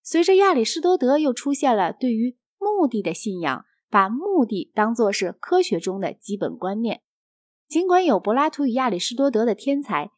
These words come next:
但他们的思想却有着结果证明了是危害无穷的缺点。从他们那时候以后，生气就萎缩了，而流俗的迷信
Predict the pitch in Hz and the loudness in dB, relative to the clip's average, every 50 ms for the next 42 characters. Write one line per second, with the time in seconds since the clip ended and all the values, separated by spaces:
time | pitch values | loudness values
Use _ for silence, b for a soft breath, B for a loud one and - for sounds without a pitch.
0 | _ _ _ - 349 339 330 - 370 370 349 320 339 349 - - 392 403 392 - | _ _ _ 2 4 4 4 4 2 2 4 4 4 2 4 4 4 4 6 6
1 | 285 208 185 208 - - 285 262 220 202 185 202 202 202 220 - _ _ _ _ | 4 2 2 0 -2 0 2 2 4 2 2 2 2 2 0 -2 _ _ _ _
2 | _ _ - 302 349 370 - 277 226 330 320 320 311 269 233 226 254 277 277 277 | _ _ 0 2 2 4 4 4 2 4 4 2 4 4 2 2 2 2 2 2
3 | - - 294 285 240 220 226 247 285 285 339 330 294 254 254 302 339 - - 226 | 0 0 -2 -2 -2 0 0 0 0 0 2 2 2 2 2 0 -2 -2 -4 -2
4 | 208 254 311 330 240 - - - 339 359 349 - 202 - - - _ _ _ _ | -2 0 0 0 0 -2 -2 0 0 2 2 2 0 -2 -4 -8 _ _ _ _
5 | _ _ _ _ _ _ _ _ _ - 320 339 349 - 392 403 392 359 359 381 | _ _ _ _ _ _ _ _ _ 0 0 0 2 2 2 2 4 4 4 4
6 | 381 359 - 311 302 349 320 240 170 - 196 - 302 247 - - - - - - | 4 2 2 0 0 2 2 0 0 -4 -2 0 0 0 0 -2 -6 -8 -4 -2
7 | 311 330 330 - - - 277 - - - 220 190 175 165 - - - 220 220 226 | 0 0 0 -2 -2 -4 -4 -4 -4 -2 -2 -2 -2 -2 -4 -4 -4 -2 0 0
8 | 214 196 - - _ _ _ _ - 262 285 302 302 330 381 381 381 - 302 330 | 0 0 -2 -6 _ _ _ _ 0 2 2 4 4 4 4 2 2 0 0 0
9 | 311 269 240 233 254 285 294 - 370 349 269 - | 2 2 2 2 0 0 0 0 0 0 0 -2